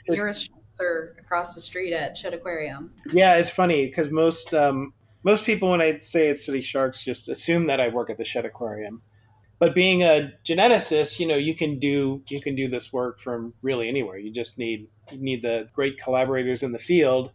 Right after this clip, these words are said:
Speaker 2: that will take a little fin and, and send it to me. So I was, uh, I was recently in the field with, um, Steve Kessel from the, from the Shed, and on that trip was, uh, Dean Grubbs, who's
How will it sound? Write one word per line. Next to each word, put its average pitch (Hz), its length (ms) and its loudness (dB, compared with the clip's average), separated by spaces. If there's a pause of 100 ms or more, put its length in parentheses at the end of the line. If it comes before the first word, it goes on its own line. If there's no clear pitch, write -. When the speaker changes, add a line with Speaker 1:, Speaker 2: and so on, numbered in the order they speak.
(400)
Speaker 2:
that 131 160 -2
will 120 420 0 (140)
take 131 200 -8
a 131 40 -4
little 117 220 -2
fin 120 360 -4
and, 107 220 -10 (140)
and 104 200 -12
send 120 220 -6
it 117 100 -10
to 107 120 -12
me. 104 160 -14
So 120 420 -2 (420)
I 143 100 -2
was, 131 260 2
uh, 117 300 0 (120)
I 135 60 -2
was 127 160 -2
recently 151 760 0
in 151 140 -4
the 143 60 0
field 143 360 0
with, 131 320 -2
um, 120 420 -4 (320)
Steve - 340 0
Kessel 156 340 0
from 135 220 -4
the, 123 320 0
from 143 140 -6
the 127 80 -2
Shed, 127 360 0
and 120 320 -6
on 135 180 -4
that 123 140 -4
trip 123 240 -6
was, 117 240 -2
uh, 110 220 -4 (120)
Dean 143 220 -2
Grubbs, 127 460 0
who's 123 320 -4